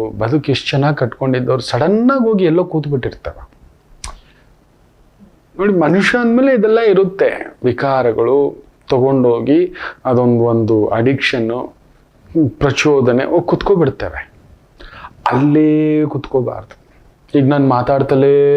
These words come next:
ಇರಬಾರ್ದು, ಅದಕ್ಕೊಂದು ಇತಿ ಮಿತಿ ಒಂದ್ ಸ್ವಲ್ಪ ಹೊತ್ತಿದೆ. ಇಲ್ಲ ಮಾತಾಡ್ತಲೇ ಇರ್ತೇನೆ, ಆಗೋಲ್ಲ, that disturbs. ಎದ್ದೋಗ್ಬಿಡ್ತೀರಿ,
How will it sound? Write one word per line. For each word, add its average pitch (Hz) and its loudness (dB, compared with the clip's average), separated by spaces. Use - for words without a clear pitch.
ಇರಬಾರ್ದು, 123 -4
ಅದಕ್ಕೊಂದು 156 -2
ಇತಿ 143 0
ಮಿತಿ 139 -2
ಒಂದ್ 120 -4
ಸ್ವಲ್ಪ 107 -4
ಹೊತ್ತಿದೆ. 101 -8
ಇಲ್ಲ 120 2
ಮಾತಾಡ್ತಲೇ 147 2
ಇರ್ತೇನೆ, 156 0
ಆಗೋಲ್ಲ, 120 2
that 120 2
disturbs. - -6
ಎದ್ದೋಗ್ಬಿಡ್ತೀರಿ, 135 0